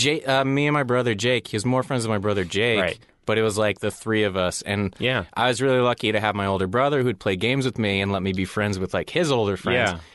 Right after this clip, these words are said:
Speaker 1: and encourage my sense of humor and, like, my
Speaker 2: Exactly.
Speaker 1: maturity
Speaker 2: Yeah.
Speaker 1: because they didn't see me as, like, a little kid. They were just like, "Oh, you're really funny."
Speaker 2: Yeah.
Speaker 1: So they encourage, like, you to be funny.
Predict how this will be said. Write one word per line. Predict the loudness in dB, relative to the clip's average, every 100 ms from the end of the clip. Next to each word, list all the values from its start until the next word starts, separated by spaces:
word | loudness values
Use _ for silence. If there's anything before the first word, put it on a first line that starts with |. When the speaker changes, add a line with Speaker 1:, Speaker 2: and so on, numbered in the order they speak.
| -6
Speaker 1:
and | -2 0
encourage | -2 0 0 2 0
my | 0
sense | 0 0 0
of | -4
humor | -2 0 0 0 -2 -4
and, | -2 0
like, | 0 -2 -6 -20 -2
my | 0
Speaker 2:
Exactly. | 2
Speaker 1:
maturity | 0 0 2 2 2 0
Speaker 2:
Yeah. | 0 0 2 2
Speaker 1:
because | 0 -4 -12 -20 -20 -2
they | 0
didn't | 0 -2
see | -2 0
me | 2
as, | 0
like, | 0 -2
a |
little | -2 0 0
kid. | 0 0 0
They | 0
were | 0
just | 0 -2
like, | -2 0
"Oh, | 0
you're | 2 2
really | 2 0
funny." | 0 -2 -2 0
Speaker 2:
Yeah. | 2 2
Speaker 1:
So | 2
they | 0
encourage, | -2 -2 0 0 0
like, | -2 -2 -8 _ _
you | -2 -2
to | -2
be | -4 -6
funny. | -2 -2 0 -2